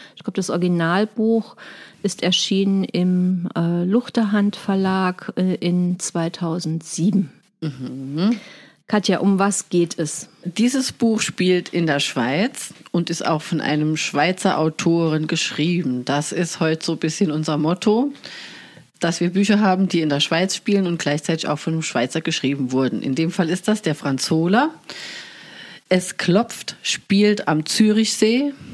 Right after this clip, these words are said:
Speaker 2: Das mal vorweg. Äh, der Zürichsee ist eine sehr wohlhabende Gegend, wie eigentlich jeder Quadratmeter in der Schweiz. Aber insbesondere nennt man das dort die Goldküste.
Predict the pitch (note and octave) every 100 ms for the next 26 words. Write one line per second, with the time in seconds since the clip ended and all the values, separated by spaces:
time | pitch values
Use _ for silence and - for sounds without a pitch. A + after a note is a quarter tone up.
0 | - - E3+ E3 D#3 D#3 D3+ G#3+ A#3+ -
1 | - _ - E3 D#3+ D#3+ D#3+ - A3 A3
2 | - F#3+ F#3+ - D#3+ D3+ D3 C#3+ F3 F#3+
3 | F3+ F#3 F3+ G3 G3 G#3 A#3 A#3+ - -
4 | - D#3+ D#3+ F3+ D#3+ F3 F#3 F#3+ - G3+
5 | C4+ F3+ D3+ E3 C#3+ - - E3+ E3 C3+
6 | D3 D#3 - C#3 D3 G3 - - - -
7 | - - F3 F3 A#3+ F#3+ F#3 F#3 G#3 A3
8 | A3 - F3 F#3 G3 F3+ D#3+ - E3+ E3
9 | - D#3 C#3+ - - F3+ F#3 F#3 - -
10 | B2+ - A#2 C3